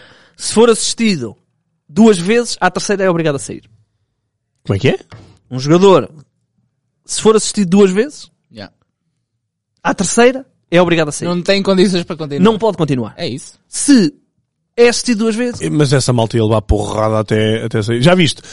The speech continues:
Speaker 3: Pois.
Speaker 2: Olha, olha,
Speaker 3: É,
Speaker 2: se o Corona leva a
Speaker 3: é
Speaker 2: porrada
Speaker 3: isso.
Speaker 2: que leva, então a-, aí é que ia ser. Era, era
Speaker 1: Quando mu-, quando muito,
Speaker 3: Eu
Speaker 1: quando
Speaker 3: acho
Speaker 1: muito, eu usava essa regra só para o guarda-redes.
Speaker 3: Guarda-redes, exato. Ia
Speaker 1: Guarda-redes
Speaker 3: dizer
Speaker 1: é assistido duas
Speaker 3: isso. Ia
Speaker 1: vezes, à
Speaker 3: dizer
Speaker 1: terceira
Speaker 3: isso.
Speaker 1: tem que
Speaker 3: É
Speaker 1: sair.
Speaker 3: isso.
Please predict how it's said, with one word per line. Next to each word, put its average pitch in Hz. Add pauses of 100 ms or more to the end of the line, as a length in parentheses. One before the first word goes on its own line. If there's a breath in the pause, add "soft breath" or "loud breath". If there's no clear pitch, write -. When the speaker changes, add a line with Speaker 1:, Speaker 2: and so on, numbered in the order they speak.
(240 loud breath)
Speaker 3:
Pois. 170
Speaker 2:
Olha, 240
olha, 254 (160)
Speaker 3:
É, 156
Speaker 2:
se -
o 262
Corona 254
leva 233
a 185
Speaker 3:
é 180
Speaker 2:
porrada 180
Speaker 3:
isso. -
Speaker 2:
que 165
leva, 185 (360)
então 214
a-, 196
aí 180
é 196
que -
ia 196
ser. 165 (120)
Era, 165
era 190
Speaker 1:
Quando 233
mu-, 233
quando 240
muito, 240
Speaker 3:
Eu 196
Speaker 1:
quando 233
Speaker 3:
acho 196
Speaker 1:
muito, 233
eu 170
usava 180
essa 170
regra 175
só 160
para 147
o -
guarda-redes. 127
Speaker 3:
Guarda-redes, 180
exato. 143
Ia 180
Speaker 1:
Guarda-redes 208
Speaker 3:
dizer 214
Speaker 1:
é -
assistido 233
duas 240
Speaker 3:
isso. 220
Ia 277
Speaker 1:
vezes, 208
à 208
Speaker 3:
dizer 196
Speaker 1:
terceira 202
Speaker 3:
isso. 196
Speaker 1:
tem 196
que 190
Speaker 3:
É 202
Speaker 1:
sair. 165
Speaker 3:
isso. -